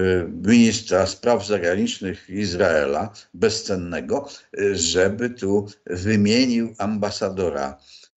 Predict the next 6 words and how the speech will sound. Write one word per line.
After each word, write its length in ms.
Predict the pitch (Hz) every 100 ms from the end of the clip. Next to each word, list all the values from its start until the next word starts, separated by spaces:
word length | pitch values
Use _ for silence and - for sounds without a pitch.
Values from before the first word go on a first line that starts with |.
| _ -
A 440 | 104 139 165 160 143 113
minister 680 | 110 113 143 151 - 113 101
spraw 400 | - 113 127 113
zagranicznych 840 | 110 98 95 127 - 127 - -
bezcennego 840 | 92 117 - - 101 104 131 117
Izraela 640 | 101 90 80 82 95 127